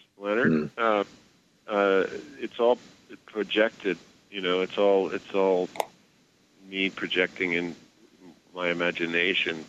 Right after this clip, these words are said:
Speaker 1: to what could be true. I do know that, you know, uh, his, I grew up in New York City, uh, and, uh,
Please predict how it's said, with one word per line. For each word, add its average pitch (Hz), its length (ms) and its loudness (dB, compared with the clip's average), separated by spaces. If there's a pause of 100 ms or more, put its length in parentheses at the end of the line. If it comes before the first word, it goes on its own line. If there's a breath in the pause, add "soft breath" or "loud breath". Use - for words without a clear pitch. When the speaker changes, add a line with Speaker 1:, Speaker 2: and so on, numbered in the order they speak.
Speaker 1:
to 85 120 -8 (140)
what 85 160 -6 (460)
could 92 180 -12
be 80 120 -8
true. 87 300 0
I 90 120 2
do 143 180 2
know 107 380 6
that, 80 240 2 (1200 soft breath)
you 104 100 -4
know, 82 280 0 (260)
uh, 78 180 -2 (1700)
his, 82 140 -8 (1000)
I 113 100 0
grew 139 200 6
up - 120 -2
in 92 120 -4
New 76 80 -2
York 65 160 -4 (100)
City, - 180 -6 (360)
uh, 73 400 -6 (120)
and, 87 420 0 (140)
uh, 78 380 0